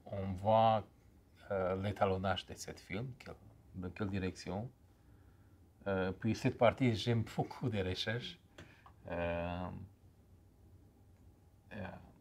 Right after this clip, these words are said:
le, le, le tour-, la tournage commence. Euh, on peut établir des looks. Euh, aujourd'hui, on parle des look-up tables. Avant, on fait des corrections couleur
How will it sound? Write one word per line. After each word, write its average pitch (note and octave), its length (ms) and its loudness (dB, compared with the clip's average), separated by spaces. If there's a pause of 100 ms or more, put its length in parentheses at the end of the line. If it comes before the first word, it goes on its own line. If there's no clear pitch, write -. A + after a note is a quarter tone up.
le, F#2+ 140 0
le, G2 120 0
le F#2+ 220 0
tour-, G#2 200 -4
la G#2 200 2
tournage G#2+ 440 2
commence. A#2 680 -2 (580)
Euh, F#2 720 0 (460)
on - 160 -18 (100)
peut A2+ 140 2
établir G#2+ 440 4
des G#2 180 0
looks. G#2+ 300 0 (200)
Euh, G#2 320 -2 (300)
aujourd'hui, A2+ 480 0
on G#2+ 100 0
parle G#2+ 240 2
des G2 160 -4
look-up G#2 360 0
tables. B2+ 360 0 (500)
Avant, A2 440 8
on G#2+ 140 2
fait A2+ 160 -2
des G#2+ 100 -2
corrections A2 420 0
couleur G#2 260 -4